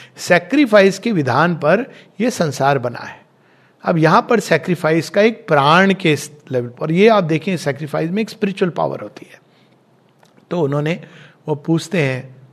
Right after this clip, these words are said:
कि, "क्या मुझे देना पड़ेगा? मैं तैयार हूं।" कहते हैं, "आधा जीवन।" वो कहते हैं, "सहस्त्र।" कहते हैं, "रुको, रुको, रुको, आधा जीवन देने का अर्थ जान लो।" तो वो रुरु को दिखाते हैं कि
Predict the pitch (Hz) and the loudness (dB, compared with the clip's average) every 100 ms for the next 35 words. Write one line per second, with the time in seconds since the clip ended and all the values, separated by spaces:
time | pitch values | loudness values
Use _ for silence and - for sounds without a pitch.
0 | _ - 139 127 - 151 202 175 160 139 | _ -8 -6 -4 0 2 2 2 2 0
1 | 123 107 - 113 - 110 139 127 135 120 | -4 -8 -8 -10 -12 -14 -14 -10 -6 -4
2 | 117 107 104 - 147 160 302 143 123 127 | -6 -8 -14 -16 -12 -10 -6 -6 -2 -4
3 | - 101 - _ _ _ _ _ _ _ | -6 -16 -20 _ _ _ _ _ _ _
4 | - 107 135 123 165 - 160 214 - 190 | -14 -4 -2 2 0 2 0 0 -2 -4
5 | 202 247 240 269 262 233 240 - - - | -2 0 -2 -2 -6 -6 -8 -8 -18 -20
6 | _ _ _ _ _ _ - 151 151 165 | _ _ _ _ _ _ -2 4 6 6
7 | 254 285 247 262 226 202 233 262 - 190 | 4 4 0 2 4 4 4 0 0 4
8 | 233 208 160 135 135 117 - - _ _ | 4 2 2 2 0 -6 -10 -20 _ _
9 | _ _ _ _ - 254 220 190 240 320 | _ _ _ _ 2 4 6 8 8 8
10 | 359 - - - _ - 139 151 220 330 | 6 2 -20 -20 _ -6 2 4 6 6
11 | 339 339 294 220 165 180 175 202 247 240 | 6 4 4 2 4 2 4 2 2 2
12 | 311 | 0